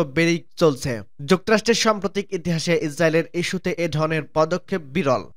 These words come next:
বিবিসি লিখেছে, শুক্রবার মার্কিন কংগ্রেস একটি প্রতিবেদন পাঠায় দেশটির পররাষ্ট্র দপ্তর। এতে বলা হয়, গাজা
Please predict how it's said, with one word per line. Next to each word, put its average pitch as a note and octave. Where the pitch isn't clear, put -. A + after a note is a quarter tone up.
বিবিসি G#3
লিখেছে, A3
শুক্রবার F#3+
মার্কিন F3
কংগ্রেস F#3+
একটি F3
প্রতিবেদন E3
পাঠায় D#3+
দেশটির E3+
পররাষ্ট্র D#3
দপ্তর। C3
এতে E3
বলা F#3+
হয়, G3+
গাজা F#3+